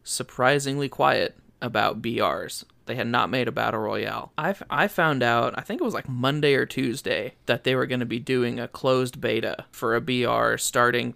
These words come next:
today. So we're recording this on Thursday the thir-, or the second, and the beta started today.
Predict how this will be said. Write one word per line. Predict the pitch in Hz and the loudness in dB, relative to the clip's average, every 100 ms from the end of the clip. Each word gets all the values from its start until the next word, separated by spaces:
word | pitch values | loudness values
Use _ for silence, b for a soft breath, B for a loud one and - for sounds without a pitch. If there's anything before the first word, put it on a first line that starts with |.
| - | -10
today. | 143 131 135 - - | -6 -4 -6 -8 -12
So | - | -2
we're | 135 | 0
recording | 120 120 135 123 | 0 2 2 2
this | 120 113 | 0 -2
on | 127 127 | -2 -2
Thursday | 127 127 120 123 117 | -2 -2 0 0 0
the | 123 131 92 127 - | 0 -2 -2 -4 -4
thir-, | - 131 - | -4 -4 -4
or | 127 | -6
the | 127 139 | -6 -4
second, | - 117 110 - | -4 -4 -8 -8
and | 123 120 117 117 | -4 -2 -2 -4
the | |
beta | 113 127 139 131 | 0 4 4 2
started | - 127 123 123 | 2 0 0 -4
today. | - 127 120 123 117 | -6 -4 -2 -2 -6